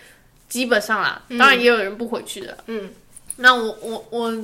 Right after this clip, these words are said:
Speaker 1: 我们家如果过年的话，就是会回，呃，
Speaker 2: 南部。
Speaker 1: 南部的老家。
Speaker 2: 嗯哼。
Speaker 1: 对。那基本上，小时候的话是从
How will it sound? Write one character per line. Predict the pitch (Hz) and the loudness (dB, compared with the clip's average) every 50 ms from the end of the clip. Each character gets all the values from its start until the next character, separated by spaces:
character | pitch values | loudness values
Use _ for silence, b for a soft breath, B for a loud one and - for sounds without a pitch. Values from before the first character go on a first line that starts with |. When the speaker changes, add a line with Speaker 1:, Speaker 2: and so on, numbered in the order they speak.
| 214 - | -10 -10
Speaker 1:
我 | - 240 | -10 -8
们 | 233 233 240 | -8 -6 -2
家 | 247 311 320 330 359 349 | 2 2 4 4 4 4
如 | 339 330 302 | 2 2 0
果 | 254 254 240 226 | 2 2 2 2
过 | 226 320 311 262 220 | 0 -2 -2 -2 -2
年 | 214 196 190 | -4 -6 -8
的 | 208 | -8
话， | - 240 240 233 | -6 -4 -2 -2
就 | 226 226 214 | -2 -2 -4
是 | 214 226 | -4 -6
会 | 220 220 233 220 220 | -6 -6 -6 -6 -6
回， | 220 - 196 - 95 113 90 76 90 117 - - - - | -6 -8 -8 -6 -6 -6 -8 -8 -10 -10 -12 -14 -16 -14
呃， | - 90 90 87 - - - | -12 -12 -10 -10 -12 -10 -8
Speaker 2:
南 | 208 208 208 202 214 220 | -6 -4 -2 -2 -2 -2
部。 | 233 | -2
Speaker 1:
南 | 233 233 | -2 -2
部 | 220 220 | -2 -2
的 | 208 208 180 175 175 | -2 -2 -2 -2 -4
老 | 180 175 - - - - | -4 -6 -8 -10 -12 -14
家。 | - 196 - - - - - - | -12 -10 -10 -10 -10 -12 -14 -16
Speaker 2:
嗯 | 262 254 240 240 233 | -14 -10 -10 -10 -8
哼。 | 285 | -6
Speaker 1:
对。 | - - - 370 - - b b b b b b b b b | -6 -6 -8 -10 -14 -20 b b b b b b b b b
那 | 226 220 214 | -4 -4 -4
基 | 220 247 254 | -2 -2 -2
本 | 247 233 | -2 0
上， | 233 247 240 240 233 226 240 b b b b b b b b b b b - | 0 0 0 0 0 -4 -10 b b b b b b b b b b b -2
小 | - 269 247 233 | 4 4 6 6
时 | 226 254 | 6 4
候 | 339 359 | 4 6
的 | 349 | 8
话 | 339 330 294 277 | 8 8 8 8
是 | 269 302 294 | 6 2 -4
从 | 262 - 240 208 208 202 202 202 202 202 | -4 -2 0 0 0 0 -2 -6 -10 -12